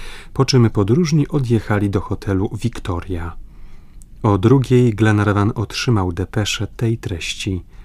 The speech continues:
"Duncan wypłynął z portu osiemnastego stycznia w niewiadomym kierunku". Telegram wypadł z rąk Glenarvana. Nie było żadnych wątpliwości.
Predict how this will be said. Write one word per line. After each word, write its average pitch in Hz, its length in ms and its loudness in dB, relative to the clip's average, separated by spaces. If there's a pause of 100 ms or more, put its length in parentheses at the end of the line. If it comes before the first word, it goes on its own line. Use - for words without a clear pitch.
(640)
"Duncan 165 500 8
wypłynął 131 460 6
z - 100 -4
portu 120 440 4
osiemnastego 110 600 2
stycznia 131 540 2
w 101 80 2
niewiadomym 104 520 4
kierunku". 90 580 -4 (960)
Telegram 107 680 0 (200)
wypadł 95 600 -4
z 87 100 -6
rąk 90 380 -2 (100)
Glenarvana. 85 720 -6 (840)
Nie 104 100 0
było 95 220 0
żadnych 90 300 0
wątpliwości. 87 840 -8